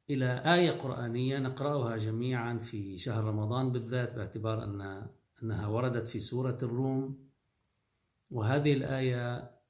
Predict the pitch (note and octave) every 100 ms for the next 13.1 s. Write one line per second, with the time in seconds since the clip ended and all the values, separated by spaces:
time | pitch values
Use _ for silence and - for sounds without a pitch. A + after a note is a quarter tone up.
0 | _ _ _ C3 C3 B2+ C3 A#2 G#2+ A#2
1 | A2 - A2 G#2+ G#2+ A2+ A2 - G#2+ -
2 | A#2+ A#2+ C3 C3 - _ _ _ _ _
3 | _ _ _ _ _ B2 G#2+ A2+ A2 A2+
4 | A2 G#2 G2+ - A2+ B2+ C3 A#2 - G2
5 | G2+ G2+ - B2+ A#2 A2+ - A2+ G2+ G#2+
6 | G#2 A#2 A#2+ A2+ A2 A#2 G#2+ - B2 A2
7 | G2+ G2+ G#2+ - G2+ G2+ - _ - F#3
8 | F#3+ D3 E3+ F3 C3+ G#2+ - A2 A2 G#2+
9 | G#2+ - B2+ C3+ C3 B2 - _ _ _
10 | _ _ _ _ _ _ _ _ _ A#2+
11 | B2 - E3 D#3 D3+ B2 B2+ C3+ B2+ C3+
12 | D3+ D3 B2 A#2 A2+ G2+ F#2+ G2 F2 E2